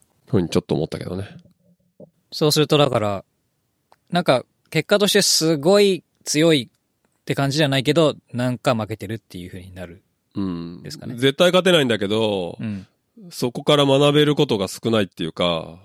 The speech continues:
Speaker 2: ああ。
Speaker 1: うん。もっといい手がこの場面ではあるんですよっていうのは人間の方が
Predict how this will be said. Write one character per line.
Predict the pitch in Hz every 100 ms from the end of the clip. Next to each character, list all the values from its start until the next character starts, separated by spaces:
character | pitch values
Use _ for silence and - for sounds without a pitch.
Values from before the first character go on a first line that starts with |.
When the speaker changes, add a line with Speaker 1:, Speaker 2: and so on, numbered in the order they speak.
| _
Speaker 2:
あ | 107 104 95 92
あ。 | 92 _
Speaker 1:
う | 120
ん。 | 104 92 90 90
も | 120
っ | 147
と | 117
い | 123
い | 127
手 | 113
が | 101
こ | 110
の | 110
場 | 113
面 | 117 117
で | 110
は | 98
あ |
る | 113
ん | 101
で | 90
す | -
よ | 104
っ | 110
て | - 95
い | 90
う | 92
の | 98
は | 110
人 | 107 120
間 | 117 117
の | 113
方 | 123 101
が | 87 -